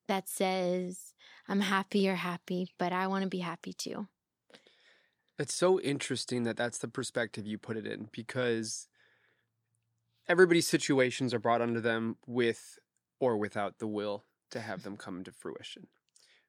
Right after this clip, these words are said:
Speaker 2: or even the thought, or even any recol-, recollection of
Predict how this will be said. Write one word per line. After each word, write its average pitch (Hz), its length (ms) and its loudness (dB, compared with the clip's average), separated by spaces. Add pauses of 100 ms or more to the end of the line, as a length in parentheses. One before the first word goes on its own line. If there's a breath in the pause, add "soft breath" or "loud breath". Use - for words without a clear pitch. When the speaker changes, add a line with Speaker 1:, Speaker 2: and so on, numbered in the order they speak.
(140 soft breath)
Speaker 2:
or 113 180 -2
even 117 240 -2
the 127 60 -4
thought, - 280 4 (180)
or 110 360 -2 (600)
even 135 300 0
any 170 280 4
recol-, 147 560 4
recollection 143 760 2
of 120 580 0